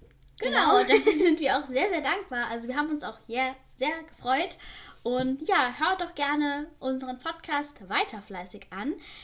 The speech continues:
Speaker 1: Ähm, ja, und, ähm, es ist so, wir überlegen jetzt noch, was genau das Geschenk, ähm, wird. Denn jeder interessiert sich ja auch für was anderes. Wir suchen, wir
Speaker 2: Ja, auf
Speaker 1: versuchen
Speaker 2: jeden Fall eine Karte, ne?
Speaker 1: Ja, genau, so eine Karte haben wir schon vorbereitet. Und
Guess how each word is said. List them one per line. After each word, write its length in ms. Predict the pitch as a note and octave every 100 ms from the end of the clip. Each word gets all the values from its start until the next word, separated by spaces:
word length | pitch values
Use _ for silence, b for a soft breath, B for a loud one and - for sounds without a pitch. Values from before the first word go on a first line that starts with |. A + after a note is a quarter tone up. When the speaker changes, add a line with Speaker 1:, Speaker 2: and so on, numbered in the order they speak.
| B B
Speaker 1:
Ähm, 360 | A#3 A#3+ A#3+ B3 -
ja, 260 | A4 A4 - -
und, 340 | A#3+ C4 C4 -
ähm, 320 | A#3 A#3 A#3
es 160 | A#3+ A#3+
ist 120 | A#3
so, 80 | E4 F4+ D4+
wir 300 | A#3+ A3 G#3+ -
überlegen 460 | B3+ A#3+ B3+ E4+ D#4
jetzt 180 | D4
noch, 200 | C4+ C4
was 240 | A3 A#3+ -
genau 260 | B3 A3
das 120 | A3 A3
Geschenk, 480 | A3+ - A#3 C4+ C4
ähm, 320 | G3+ G3+ F#3 F3
wird. 440 | A3 E4+ G#4 G#4 - B B B B B B
Denn 160 | B3+ A#3
jeder 400 | A3 C4 C4+ A3
interessiert 500 | A#3 A3+ A3 B3+ A#3+
sich 120 | A#3
ja 120 | G#3+
auch 40 | G#3
für 180 | A3+ A3
was 100 | A3
anderes. 440 | A3 C4+ C4 B3+
Wir 100 | A#3+
suchen, 380 | G#3+ A#3+ A#3+ -
wir 80 | A#3
Speaker 2:
Ja, 60 | A3+
auf 40 | A3
Speaker 1:
versuchen 180 | A#3 C#4
Speaker 2:
jeden 180 | C#4 C4+
Fall 120 | A3+
eine 140 | G#3+
Karte, 400 | - A3+ A3 - A3+
ne? 240 | A3 A#3+ B3+
Speaker 1:
Ja, 140 | B3
genau, 240 | C4 A#3+
so 60 | A#3
eine 120 | A3+
Karte 340 | - F#4 F#4+ F#4+
haben 160 | E4+
wir 100 | D4+
schon 160 | D4 A#3+
vorbereitet. 680 | D#4+ F#4 F4 D4+ D4 D4 C#4+
Und 240 | B3 A#3